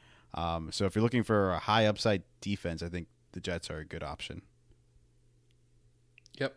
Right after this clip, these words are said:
Speaker 2: Okay, here's the stat. The Cleveland Browns at oh, oh, and one started with their best start since two thousand four.
Speaker 1: That's, that's interesting. That's a good stat.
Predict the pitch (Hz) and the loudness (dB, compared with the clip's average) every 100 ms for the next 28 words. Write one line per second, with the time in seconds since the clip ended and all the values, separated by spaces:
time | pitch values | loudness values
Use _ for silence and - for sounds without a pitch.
0 | _ _ - _ 139 135 113 135 123 123 | _ _ -20 _ -4 0 2 2 2 0
1 | - 110 - - _ _ _ _ _ _ | 2 0 0 -8 _ _ _ _ _ _
2 | _ _ _ 127 - 143 165 165 170 143 | _ _ _ -8 -2 2 4 6 4 6
3 | 147 139 117 104 - - 123 - - 147 | 8 8 4 0 -4 -2 -4 -4 2 6
4 | 160 175 190 - _ - 143 151 170 - | 8 6 4 -4 _ 4 6 8 6 4
5 | 151 151 170 160 117 131 - - - _ | 4 6 6 6 6 4 0 -20 -20 _
6 | _ _ _ - - - 165 143 139 127 | _ _ _ -20 0 6 10 10 10 4
7 | 131 127 113 127 143 - 147 135 120 127 | 4 4 6 8 8 8 6 6 6 2
8 | 107 - - 120 113 110 104 - 101 76 | 2 0 0 4 4 4 0 -2 -2 -4
9 | - - - - - - - - - - | -4 -4 -4 -6 -14 6 6 6 -12 -20
10 | - _ _ _ _ _ - - _ - | -20 _ _ _ _ _ -20 -20 _ -20
11 | _ - - _ _ - - - - _ | _ -20 -20 _ _ -20 -18 -18 -20 _
12 | _ - - - 90 104 - - - - | _ -20 -20 -2 2 2 0 -6 -8 -12
13 | - _ _ - - - - 175 180 - | -20 _ _ -20 -10 -6 -2 -2 -2 -6
14 | 147 160 - 214 - 131 | -6 -8 -8 -10 -6 -6